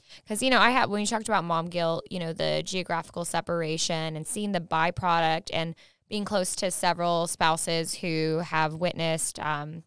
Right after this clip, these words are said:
you know, or parenting while p-, the partner's on deployment. And, you know, you, you do step into, like, this very protective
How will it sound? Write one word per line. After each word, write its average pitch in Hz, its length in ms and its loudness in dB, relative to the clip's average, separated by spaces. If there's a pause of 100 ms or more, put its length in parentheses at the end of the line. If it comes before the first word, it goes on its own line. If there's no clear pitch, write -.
(100)
you 190 100 -6
know, 170 240 0
or 180 160 2
parenting 180 580 -4
while 165 440 -2 (100)
p-, - 200 -16
the 175 120 -2
partner's 175 400 -4
on 160 180 -4
deployment. 170 720 -6
And, 165 500 -4 (480)
you 185 120 -4
know, 180 100 2
you, 175 540 -2 (160)
you 196 180 -2
do 180 180 -4
step 175 300 0
into, 180 420 -2
like, 156 280 -8
this 175 180 -4
very 160 240 -4
protective 156 920 -8